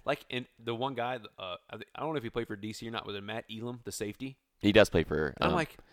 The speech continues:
Speaker 2: he
Speaker 1: that
Speaker 2: played for the Cowboys.
Speaker 1: I thought that guy was still in the fucking N F L.
Speaker 2: Yeah, he's not. He was
Speaker 1: I know.
Speaker 2: pretty good for the Cowboys at one
Speaker 1: Yeah,
Speaker 2: time.
Speaker 1: he was fine.
Speaker 2: Yeah.
Speaker 1: I, I have a feeling a lot of those guys are still gonna play. Like, some of those guys, uh, the one guy from, uh,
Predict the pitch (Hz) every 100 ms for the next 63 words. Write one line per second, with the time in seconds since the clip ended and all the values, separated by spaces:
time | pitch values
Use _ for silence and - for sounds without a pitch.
0 | _ 117 117 107 160 160 90 85 - -
1 | - - 403 359 254 196 208 202 - 202
2 | 202 202 - 269 208 104 101 117 - -
3 | 180 330 233 294 415 427 143 131 101 104
4 | 95 90 92 92 82 151 175 156 - 208
5 | 107 90 82 _ _ _ - _ _ _
6 | - 147 - 131 190 175 156 156 120 110
7 | 131 107 104 101 98 - 110 95 - 107
8 | 107 - 151 180 139 135 135 127 123 110
9 | 107 110 131 123 120 120 - 110 104 101
10 | 95